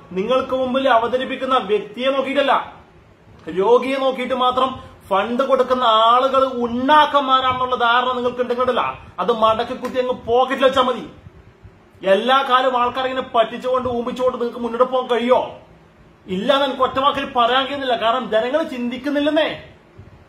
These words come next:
ഒരു കോടി രൂപയോളം വന്നിട്ട് വേണം മറ്റുള്ള ചാരിറ്റിക്കാരന്റെ record തകർക്കാൻ എന്ന വ്യാമോഹം കൊണ്ട്, എന്ന അതിമോഹം കൊണ്ട്, എന്ന ദുഷ്ടലാക്കുകൊണ്ട് ഈ രോഗിക്ക് ആവശ്യമുള്ള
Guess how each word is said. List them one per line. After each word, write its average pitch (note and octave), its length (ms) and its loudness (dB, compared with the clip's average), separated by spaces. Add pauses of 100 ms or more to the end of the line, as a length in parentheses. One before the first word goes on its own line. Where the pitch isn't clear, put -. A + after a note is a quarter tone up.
(800)
ഒരു G#3+ 220 4
കോടി C#4 680 2
രൂപയോളം C#4 560 -2
വന്നിട്ട് B3 360 0
വേണം C4+ 260 -2
മറ്റുള്ള C4 540 0
ചാരിറ്റിക്കാരന്റെ C4 1000 -2 (400)
record C4+ 460 0
തകർക്കാൻ B3+ 560 0
എന്ന A#3 200 0
വ്യാമോഹം A#3+ 760 2
കൊണ്ട്, C4 180 -2
എന്ന G#3+ 200 -2
അതിമോഹം A#3+ 540 2
കൊണ്ട്, B3+ 180 0 (340)
എന്ന B3 180 -2
ദുഷ്ടലാക്കുകൊണ്ട് C4+ 1120 0 (340)
ഈ C4 220 -4
രോഗിക്ക് C4+ 480 4
ആവശ്യമുള്ള C4+ 560 0